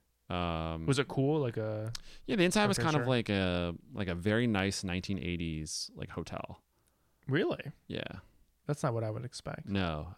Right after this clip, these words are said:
Speaker 1: it was, it was very, it was interesting.
Speaker 2: The outside looks incredible.
Speaker 1: Yeah. It's cool. The gardens are perfect. Outside is, you know, tall, stately. It's got, like, gold tipped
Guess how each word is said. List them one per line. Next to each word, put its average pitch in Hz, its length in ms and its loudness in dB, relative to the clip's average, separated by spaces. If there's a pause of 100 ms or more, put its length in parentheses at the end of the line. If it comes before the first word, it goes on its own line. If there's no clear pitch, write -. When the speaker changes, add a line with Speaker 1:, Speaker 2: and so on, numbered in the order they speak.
Speaker 1:
it 104 40 -2
was, 98 200 -2 (120)
it 113 100 0
was 98 160 2
very, 98 560 0 (640)
it 110 80 0
was 104 140 2
interesting. - 520 -8 (460)
Speaker 2:
The - 180 8
outside 160 260 8
looks 113 180 -2 (160)
incredible. 117 560 -4 (200)
Speaker 1:
Yeah. 101 280 4 (920)
It's 117 120 -2
cool. 87 400 0
The 113 120 2
gardens 117 360 8
are 104 160 8
perfect. - 640 0 (280)
Outside 92 400 0
is, - 280 -4
you 82 100 -6
know, 82 180 -4 (100)
tall, 87 320 2
stately. 90 300 0
It's 87 80 0
got, 87 140 2
like, 85 180 -2
gold 85 500 2
tipped - 460 -8